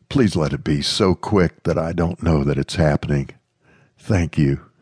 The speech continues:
In Jesus' name, amen." The battle was practically now on top of them, so Schooler said to John,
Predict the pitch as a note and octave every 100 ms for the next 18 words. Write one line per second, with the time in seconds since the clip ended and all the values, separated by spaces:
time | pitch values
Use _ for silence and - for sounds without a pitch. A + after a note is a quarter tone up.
0 | - - D#2+ D2+ F#2+ F2+ G#2 F#2 C#2+ C2+
1 | C2+ - _ - C#2 D2+ D2 C#2 B1+ C2
2 | - _ _ _ _ _ _ _ _ _
3 | _ - C2 C2 C#2+ D#2 F2 D#2 - -
4 | - E2 - D#2+ - D2 E2+ E2 D2+ E2+
5 | E2+ F2 - D2+ C#2 C2+ B1 A#1 A1+ -
6 | - D#2+ D#2 - - A2+ E2 D#2 - A2
7 | E2 D2 D#2 C#2+ C#2+ C#2+